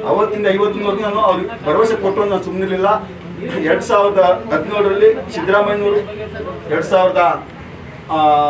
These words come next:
ಹದಿನೆಂಟರಲ್ಲಿ ಮುಖ್ಯಮಂತ್ರಿ, ಆ, ಕುಮಾರಸ್ವಾಮಿ ಅವರು, ಎರಡ್ ಸಾವಿರದ ಹತ್ತೊಂಬತ್ತು ಇಪ್ಪತ್ತರಲ್ಲಿ ಯಡಿಯೂರಪ್ಪನವರು, ಎರಡ್ ಸಾವಿರದ ಇಪ್ಪತ್ತೊಂದು ಇಪ್ಪತ್ತೆರಡರಲ್ಲಿ ಬೊಮ್ಮಾಯಿ ಅವರು, ಈಗ ಎರಡ್ ಸಾವಿರದ ಇಪ್ಪತ್ಮೂರು, ಎರಡು ಸಾರಿ ಬೊಮ್ಮಾಯಿ ಸಿದ್ದರಾಮಯ್ಯ ಮನೆಗೆ ಕೊಟ್ಟಿದ್ದೀನಿ.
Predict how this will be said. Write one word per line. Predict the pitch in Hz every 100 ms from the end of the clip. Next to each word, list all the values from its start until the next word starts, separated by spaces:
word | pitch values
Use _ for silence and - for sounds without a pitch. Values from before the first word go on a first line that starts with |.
| 151
ಹದಿನೆಂಟರಲ್ಲಿ | 160 170 220 208 208 220 - 175
ಮುಖ್ಯಮಂತ್ರಿ, | 170 226 214 208 208 202 190
ಆ, | 180 - 170 160 156
ಕುಮಾರಸ್ವಾಮಿ | 151 185 220 220 202 196
ಅವರು, | 185 - - - 160
ಎರಡ್ | 190
ಸಾವಿರದ | 214 208
ಹತ್ತೊಂಬತ್ತು | 190 208 220 214 214
ಇಪ್ಪತ್ತರಲ್ಲಿ | 208 208 202 170
ಯಡಿಯೂರಪ್ಪನವರು, | 165 220 214 208 208 - - -
ಎರಡ್ | - -
ಸಾವಿರದ | 226 -
ಇಪ್ಪತ್ತೊಂದು | - 247 233 220
ಇಪ್ಪತ್ತೆರಡರಲ್ಲಿ | - 214 196 190 170
ಬೊಮ್ಮಾಯಿ | 180 214 233 226
ಅವರು, | 214 208 -
ಈಗ | 196 233
ಎರಡ್ | 214 226
ಸಾವಿರದ | 277 254
ಇಪ್ಪತ್ಮೂರು, | 226 220 254 240 214 - 156
ಎರಡು | 190 247 247
ಸಾರಿ | 226 220 226 226 - - -
ಬೊಮ್ಮಾಯಿ | 170 190 185
ಸಿದ್ದರಾಮಯ್ಯ | - 190 208 214 202
ಮನೆಗೆ | 185 190
ಕೊಟ್ಟಿದ್ದೀನಿ. | 190 165 156 127